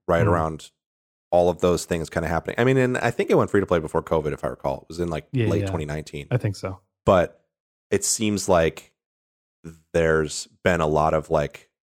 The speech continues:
Speaker 1: and this has been the Destiny problem since Destiny one, right? The pipeline has always had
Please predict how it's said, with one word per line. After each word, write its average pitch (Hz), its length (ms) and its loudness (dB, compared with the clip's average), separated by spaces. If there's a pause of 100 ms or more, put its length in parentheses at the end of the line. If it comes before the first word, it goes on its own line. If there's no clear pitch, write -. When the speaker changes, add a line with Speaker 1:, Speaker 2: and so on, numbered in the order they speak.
(260)
Speaker 1:
and 123 160 0
this 143 280 -2
has 185 120 -2
been 139 160 2
the 117 60 0
Destiny 120 460 0
problem 90 240 -2
since - 200 -12
Destiny 87 380 0
one, 76 260 -2
right? 76 240 -6 (320)
The 90 60 -2
pipeline 85 800 0
has 85 140 -6
always 87 480 0
had 78 420 -4